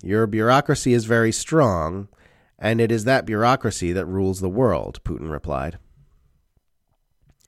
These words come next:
"It's that bureaucracy that is responsible for the fact that the U S centralized empire continues to move in the same way,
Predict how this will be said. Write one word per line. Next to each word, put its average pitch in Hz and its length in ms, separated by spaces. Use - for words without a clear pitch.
"It's 123 200
that 127 240
bureaucracy 110 1040
that 98 240
is 101 120
responsible 90 920
for 98 200
the 92 80
fact 101 320
that 101 120
the 101 120
U 120 160
S 120 140
centralized 101 600
empire 85 480
continues 101 760
to 92 120
move 92 420
in 101 80
the 87 80
same 98 360
way, 92 440